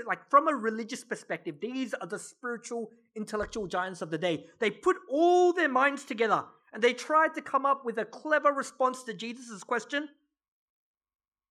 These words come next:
They come to Jesus. "What authority are you doing these things?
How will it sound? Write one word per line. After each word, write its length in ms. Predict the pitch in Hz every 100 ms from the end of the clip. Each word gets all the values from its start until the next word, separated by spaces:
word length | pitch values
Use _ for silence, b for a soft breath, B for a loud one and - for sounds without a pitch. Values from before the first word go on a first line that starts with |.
| _ _ _ _ _ _ _ _ _ _ _ _ _
They 100 | 220
come 260 | 214 285 294
to 80 | 285
Jesus. 500 | 220 240 302 - _ _ _ _ _ _ _ _ _ _ _
"What 160 | 160 233
authority 440 | 254 240 240 240
are 40 | 226
you 120 | 220
doing 200 | 226 226
these 200 | 233 -
things? 420 | 254 320 -